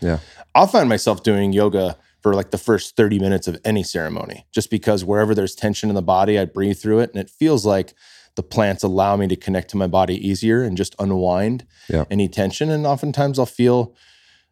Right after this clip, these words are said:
Speaker 2: um, something that wants to stick around and needs more attention. And then I can dive into that. And there's usually something there, mental, emotional,
Speaker 1: Yeah.
Speaker 2: attached with it.
Speaker 1: Yeah, it's interesting.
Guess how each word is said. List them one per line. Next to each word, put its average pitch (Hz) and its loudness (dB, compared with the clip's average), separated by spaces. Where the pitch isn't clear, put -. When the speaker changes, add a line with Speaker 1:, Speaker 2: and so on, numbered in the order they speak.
Speaker 2:
um, 110 2
something 120 2
that 113 4
wants 117 2
to 117 -6
stick - -2
around 110 2
and 101 0
needs 107 -2
more 101 2
attention. 95 -2
And 95 -2
then 95 0
I 92 -2
can 92 -8
dive 95 0
into 98 -2
that. 92 -4
And 92 -6
there's 90 -6
usually 98 -2
something 90 -4
there, 92 -2
mental, 95 -2
emotional, 90 -4
Speaker 1:
Yeah. 80 -2
Speaker 2:
attached 98 -2
with 82 -6
it. - -12
Speaker 1:
Yeah, 92 4
it's 82 -2
interesting. 87 0